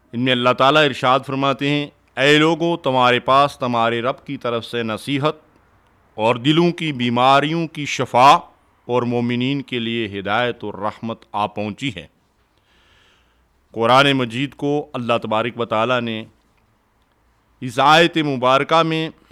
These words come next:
نصیحت قرار دیا اور فرمایا، بالخصوص مومنین کے لیے یہ قرآن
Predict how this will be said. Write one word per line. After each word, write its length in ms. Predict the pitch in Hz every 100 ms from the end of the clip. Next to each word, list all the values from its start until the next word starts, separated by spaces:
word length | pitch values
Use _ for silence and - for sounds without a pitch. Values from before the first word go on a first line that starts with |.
| - - _
نصیحت 640 | 123 123 - 147 151 170 170
قرار 280 | 160 147 143
دیا 380 | 139 156 165 165 _ _ _ _ _
اور 200 | 127 135
فرمایا، 580 | 123 127 135 143 147 147 - _ _ _ _
بالخصوص 840 | 101 117 196 196 147 143 143 147 139
مومنین 600 | 127 123 127 131 156 175
کے 160 | 151 135
لیے 420 | 123 123 131 131 127 _ _ _ _ _
یہ 240 | 123 123 117
قرآن 460 | 117 113 127 127